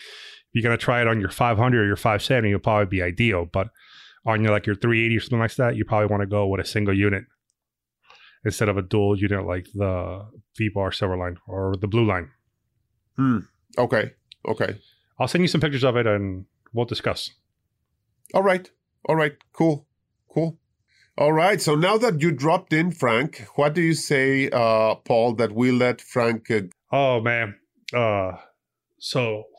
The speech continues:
Speaker 1: how's it, so how's it been for the last couple of weeks? Got a boatload of flying in, you know, got some, um, got some sad news this, uh,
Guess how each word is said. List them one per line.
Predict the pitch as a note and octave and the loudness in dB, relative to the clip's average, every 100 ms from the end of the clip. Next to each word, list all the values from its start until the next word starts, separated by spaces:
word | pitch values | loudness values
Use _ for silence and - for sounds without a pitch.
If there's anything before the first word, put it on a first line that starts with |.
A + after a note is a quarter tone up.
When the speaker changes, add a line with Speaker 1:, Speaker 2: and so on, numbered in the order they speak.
| - | -14
Speaker 1:
how's | - C3 C3+ | -6 -2 -2
it, | C3+ - _ | -4 -10 _
so | - G#2+ | -14 -6
how's | B2+ C3 | -4 -4
it | A2 | -4
been | A2 | -4
for | G2+ G#2 | -4 -6
the | |
last | G2+ G2+ | -6 -6
couple | - G#2+ | -8 -8
of | G2+ | -8
weeks? | F#2+ - - _ _ _ _ _ - | -8 -12 -20 _ _ _ _ _ -4
Got | B2+ | -2
a | A#2+ | -2
boatload | - B2+ A#2+ | -2 0 2
of | B2+ | 0
flying | - B2 A#2 A#2 | 0 0 0 0
in, | A#2 A2+ | 0 0
you | |
know, | A2 G#2 | 0 -2
got | G#2 A#2 A#2+ | -2 -4 -4
some, | - A#2 | -4 -4
um, | A2 G#2+ G2+ F#2 F2 _ _ _ _ _ _ _ _ _ _ _ _ _ _ - | -2 0 0 -4 -10 _ _ _ _ _ _ _ _ _ _ _ _ _ _ -4
got | F3 | 0
some | G3+ | 0
sad | D3+ G3 E3+ | 2 2 2
news | E3+ E3 | 2 2
this, | - - - | 0 -6 -4
uh, | C3+ A#2+ G#2+ G2 | 0 2 2 0